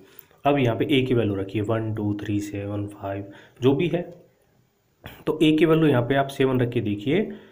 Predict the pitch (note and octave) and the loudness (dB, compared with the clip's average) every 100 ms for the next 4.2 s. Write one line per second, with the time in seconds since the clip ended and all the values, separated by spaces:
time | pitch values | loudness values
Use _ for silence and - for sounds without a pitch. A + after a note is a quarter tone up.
0 | _ _ - - F3+ - - - _ _ | _ _ -10 -2 -2 -2 -14 -20 _ _
1 | - A2+ A2 A2 A2+ A2 A2 A2 B2+ B2 | 0 2 2 2 0 0 0 2 2 4
2 | A#2+ A#2+ A#2 A#2 - - - - - - | 4 4 2 0 -8 -20 -20 -20 -16 -8
3 | - A#2 B2+ F3+ - - - - D3 C#3+ | 0 2 2 -2 -6 -16 -20 0 0 2
4 | A3 | 2